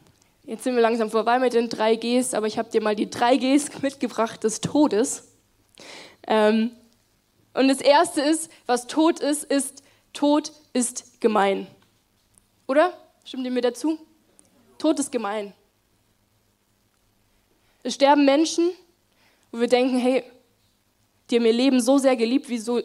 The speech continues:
wieso müssen die jetzt gehen? Die haben mir immer ein, ein Lächeln ins Gesicht gezaubert.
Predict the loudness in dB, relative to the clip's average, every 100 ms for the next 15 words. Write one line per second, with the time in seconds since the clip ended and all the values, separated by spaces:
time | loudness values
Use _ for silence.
0 | -6 -8 -6 -6 -4 -2 0 -2 -4 -4
1 | -4 -4 -12 _ -20 -10 0 2 4 2
2 | 4 4 4 2 -4 -10 -18 _ _ _
3 | _ _ _ _ _ _ _ _ -4 0
4 | 0 2 0 -2 -6 -6 -8 -8 -2 0
5 | 0 -4